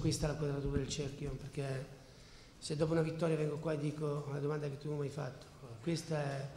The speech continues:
è il sistema migliore, questa è la quadratura", credo che direi un'eresia, una stupidaggine.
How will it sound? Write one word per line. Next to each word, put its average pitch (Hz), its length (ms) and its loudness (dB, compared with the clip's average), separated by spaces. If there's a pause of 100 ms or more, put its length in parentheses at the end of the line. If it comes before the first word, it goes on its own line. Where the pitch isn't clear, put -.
(340)
è - 60 -6
il 139 80 0
sistema - 400 2
migliore, 147 500 2
questa 151 300 -2
è - 20 2
la 143 80 0
quadratura", 151 580 0 (640)
credo 147 220 0
che 143 80 0
direi 139 220 0
un'eresia, 135 640 0
una 139 100 0
stupidaggine. 107 580 -8